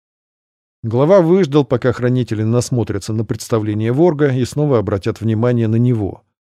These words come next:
Потом сказал: «Верно. Нужны правила и наказания для тех, кто не соблюдает. Наглядные и доходчивые». Гоблин внимательно слушал, потом выпалил резко:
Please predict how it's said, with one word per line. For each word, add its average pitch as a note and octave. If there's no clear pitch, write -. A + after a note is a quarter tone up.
Потом A#2
сказал: G#2
«Верно. C3+
Нужны C#3+
правила D#3+
и C3
наказания C3
для A#2+
тех, C3+
кто -
не A#2
соблюдает. G#2+
Наглядные D#3+
и F#3
доходчивые». G#2+
Гоблин B2
внимательно G#2+
слушал, D3
потом B2
выпалил G2+
резко: F#2